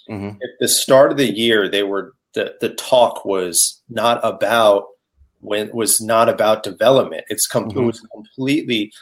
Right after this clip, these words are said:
Speaker 2: the contrary to was, what it was two year. Well, I guess not this past,
Speaker 1: Yeah.
Speaker 2: well, the start of the twenty-one, twenty,
Speaker 1: Mm-hmm.
Speaker 2: twenty-two, twenty-three season where Pop's going up there media day saying,
Speaker 1: Yeah.
Speaker 2: "Hey, don't bet on us to win a championship."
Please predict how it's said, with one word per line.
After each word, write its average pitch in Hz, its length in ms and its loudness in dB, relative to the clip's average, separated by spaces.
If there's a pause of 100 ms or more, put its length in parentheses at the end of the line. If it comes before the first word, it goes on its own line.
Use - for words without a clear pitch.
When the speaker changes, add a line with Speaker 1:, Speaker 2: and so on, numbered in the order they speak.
(120)
Speaker 2:
the 113 80 -10
contrary 117 640 2
to - 140 -6
was, 101 320 2
what 107 160 0
it 98 120 -2
was 98 540 2 (380)
two 147 220 2
year. 123 200 2
Well, 98 120 6
I 80 80 4
guess - 300 -2
not 101 180 -2
this 92 100 -8
past, 127 240 0
Speaker 1:
Yeah. - 60 -8
Speaker 2:
well, - 160 -6 (400)
the 123 120 -4
start 139 280 4
of - 60 -6
the 110 100 0
twenty-one, 110 500 0
twenty, 110 300 -2
Speaker 1:
Mm-hmm. 107 60 -18 (380)
Speaker 2:
twenty-two, 113 600 -4
twenty-three 113 520 -2
season 101 420 0
where 95 100 -2
Pop's 104 320 0
going 107 220 4
up 104 120 0
there 101 140 2
media 120 320 2
day 87 240 0
saying, 95 380 2
Speaker 1:
Yeah. 85 180 -8 (100)
Speaker 2:
"Hey, 110 200 -4
don't 123 280 0
bet 139 160 4
on 123 140 6
us 127 220 2
to 120 100 -2
win 117 140 2
a 104 60 0
championship." 127 400 2